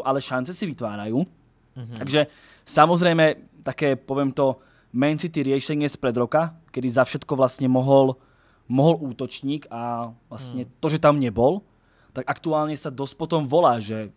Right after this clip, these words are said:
Speaker 1: Arsenal musí kúpiť útočníka, doslova panika.
Speaker 2: Mhm.
Speaker 1: Tak ako to vnímaš? Musia kúpiť útočníka, alebo sa vlastne môžu spoliehať na to, čo, na čo sa spoliehalo City minulý rok? Tam by som dodal, že samozrejme Arsenal po-, akože mení štýl a už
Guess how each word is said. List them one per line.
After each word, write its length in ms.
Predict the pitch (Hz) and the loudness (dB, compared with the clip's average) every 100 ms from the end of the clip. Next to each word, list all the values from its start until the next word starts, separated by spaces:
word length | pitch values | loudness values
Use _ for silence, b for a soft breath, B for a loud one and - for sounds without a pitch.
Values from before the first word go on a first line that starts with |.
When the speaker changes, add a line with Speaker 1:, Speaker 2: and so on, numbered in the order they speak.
| _ | _
Speaker 1:
Arsenal 440 | 127 143 143 156 | -2 0 2 2
musí 240 | 139 156 165 | 2 0 -4
kúpiť 260 | 165 151 | -6 -6
útočníka, 600 | 117 117 - 135 143 170 - | -8 -10 -8 -6 -2 -2 -2
doslova 400 | 110 117 143 139 | -10 -4 4 4
panika. 420 | - 113 110 156 | 4 0 2 0
Speaker 2:
Mhm. 100 | 175 147 B B B | 0 -6 B B B
Speaker 1:
Tak 100 | 143 190 | -6 -4
ako 120 | 294 | -2
to 120 | 269 | -2
vnímaš? 420 | 175 139 110 - - | -2 -4 -6 -12 -4
Musia 340 | 143 185 - | -2 -2 -4
kúpiť 280 | 233 226 196 | -6 -4 -4
útočníka, 520 | 131 175 - 240 240 | -4 -6 -8 -8 -6
alebo 460 | 233 180 170 160 160 165 _ | -4 -2 -2 -2 -4 -8 _
sa 140 | - 147 | -10 -6
vlastne 240 | 147 151 | -6 -4
môžu 240 | 151 139 160 | -4 -4 -6
spoliehať 460 | - 139 135 135 | -8 -4 2 2
na 100 | 127 127 | 0 -6
to, 120 | 131 | -8
čo, 100 | 131 | -8
na 60 | 123 | -10
čo 120 | 131 | -8
sa 260 | - 123 - b b b b | -4 -4 -4 b b b b
spoliehalo 800 | - - 143 139 135 131 127 123 | -20 -8 -2 0 2 2 2 0
City 320 | - 143 139 | -4 -8 -4
minulý 260 | 127 131 131 | -2 -2 -2
rok? 160 | 123 - b b | -2 -6 b b
Tam 120 | - 156 | -6 -4
by 80 | |
som 140 | 190 170 | -4 -6
dodal, 180 | 160 151 | -2 -2
že 140 | 147 - | -2 -8
samozrejme 420 | 127 135 143 156 | -8 -6 -4 -4
Arsenal 540 | 127 131 135 147 139 - _ _ | -2 -2 0 0 0 -2 _ _
po-, 100 | - _ | -20 _
akože 240 | - - 139 | -18 -6 -4
mení 320 | 123 139 160 | 0 0 0
štýl 440 | 151 - 120 139 | 0 -4 2 4
a 60 | 135 | 4
už 160 | 123 | 2